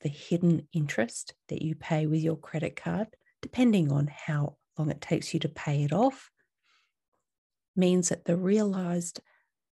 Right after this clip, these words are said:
true price of those shoes is six hundred as opposed to four hundred, or even more if you're paying only minimum payments to pay it off. And you have the variables of how much the actual interest is as well.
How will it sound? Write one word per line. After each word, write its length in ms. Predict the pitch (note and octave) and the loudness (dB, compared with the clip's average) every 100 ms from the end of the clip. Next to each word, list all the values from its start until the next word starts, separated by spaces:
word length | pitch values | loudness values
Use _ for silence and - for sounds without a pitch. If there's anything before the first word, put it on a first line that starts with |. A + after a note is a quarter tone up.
| _ | _
true 320 | - - A3 F#3+ | -10 0 0 0
price 520 | - G3 F#3 E3+ - - | -2 0 0 0 -4 -4
of 160 | E3 - | -4 2
those 220 | D3 D3 | 2 2
shoes 640 | - G#3 F3+ C#3 D3+ - _ _ _ _ _ _ _ _ _ _ F3+ | 0 4 4 2 -2 -8 _ _ _ _ _ _ _ _ _ _ -2
is 160 | F3 | 0
six 340 | - G#3+ G#3 - | 2 0 0 -4
hundred 380 | D#3 D#3 D#3+ | -2 -2 -2
as 160 | D#3+ D3+ | -2 -4
opposed 400 | E3+ - E3+ - | -4 0 0 0
to 80 | F3 | -4
four 300 | - F#3 F#3+ | 0 0 0
hundred, 460 | - D3 B2+ C#3+ - _ _ - | 0 0 0 -6 -10 _ _ 0
or 160 | G3 G3 | 4 6
even 340 | G3+ G3 F3+ | 4 4 4
more 380 | E3+ E3+ D3 C#3+ - | 4 4 0 -2 -8
if 160 | D#3 | -6
you're 80 | D#3 | -6
paying 460 | D3 - D3+ C#3+ D3 | -6 0 4 4 2
only 240 | D#3 D3 D3 | 0 4 6
minimum 380 | D3+ C#3+ C#3+ C#3+ | 6 4 2 0
payments 420 | - D3 C3+ C#3+ | -4 -4 -4 -4
to 120 | - - | -8 -8
pay 240 | - C#3+ | -4 -2
it 100 | C#3 | 0
off. 300 | - - - _ - - - _ _ _ - | -2 -4 -12 _ -20 -20 -20 _ _ _ 2
And 180 | F#3+ G3 | 6 6
you 80 | G3+ | 6
have 160 | F#3+ | 6
the 100 | D3 | 4
variables 600 | C#3+ D3 C#3+ C#3+ D3 C#3+ | 2 4 2 2 -4 -4
of 80 | C#3+ | -6
how 160 | - D3+ | -2 0
much 240 | D3 - | 0 -2
the 100 | D3+ | -4
actual 380 | D3 - - - | -4 -4 -6 -2
interest 440 | D3+ D3 D3 - | -2 -2 -4 -4
is 180 | D3 C#3+ | -4 -4
as 180 | C#3+ - | -8 -4
well. 320 | D#3+ D3 C#3+ | -2 -2 -4